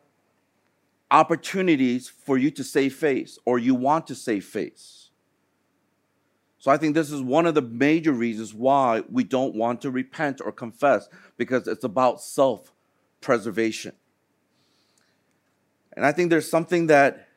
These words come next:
when we think about the shame and guilt, there's something about that aspect that we learn at a very young age.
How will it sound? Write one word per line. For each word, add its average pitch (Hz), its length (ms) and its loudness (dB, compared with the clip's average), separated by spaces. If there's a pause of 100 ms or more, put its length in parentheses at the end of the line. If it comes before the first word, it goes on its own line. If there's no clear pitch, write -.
(120)
when 123 140 -4
we 123 120 -2
think 160 200 -4
about 127 440 4
the 120 80 -2
shame 143 360 -2
and 120 140 0
guilt, 120 340 0 (1500)
there's 135 180 0
something 165 280 0
about 156 360 4 (100)
that 131 420 4
aspect 135 560 -2
that 117 80 4
we 120 200 0
learn 131 420 0
at 123 120 -2
a 123 80 2
very 127 300 2
young 127 240 0
age. 117 420 -4